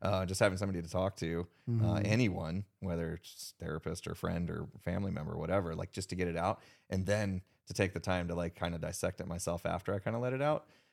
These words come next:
Speaker 1: Um, I have felt so much better
Speaker 2: Yeah.
Speaker 1: since then. I don't know if you've noticed a, like, a, a change in my behavior at all, but, um, I've, I feel like I've been a lot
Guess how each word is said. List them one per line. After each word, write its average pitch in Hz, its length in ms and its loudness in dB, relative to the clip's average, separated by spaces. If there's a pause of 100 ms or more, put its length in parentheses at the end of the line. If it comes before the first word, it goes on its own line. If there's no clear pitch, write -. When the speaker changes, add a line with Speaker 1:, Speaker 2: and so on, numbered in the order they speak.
(120)
Speaker 1:
Um, 90 520 -2
I 107 140 4
have 147 120 4
felt 85 400 0
so - 380 2
much 87 220 -4
better - 420 -6
Speaker 2:
Yeah. 117 300 6
Speaker 1:
since 95 280 0
then. 80 240 0
I 95 100 2
don't 110 100 4
know 104 120 4
if 90 120 -2
you've 90 160 0
noticed 90 340 -2
a, 90 160 -2
like, 85 200 -2
a, 85 60 -2 (120)
a 85 60 -6
change 90 320 0
in 87 80 -4
my 85 100 -2
behavior 104 380 4
at 92 80 4
all, 90 180 4
but, 85 260 0 (480)
um, 87 380 -2 (120)
I've, 98 360 2 (140)
I 92 60 0
feel 131 260 6
like 101 160 8
I've 92 160 4
been 87 160 -2
a 80 80 -2
lot 82 360 -4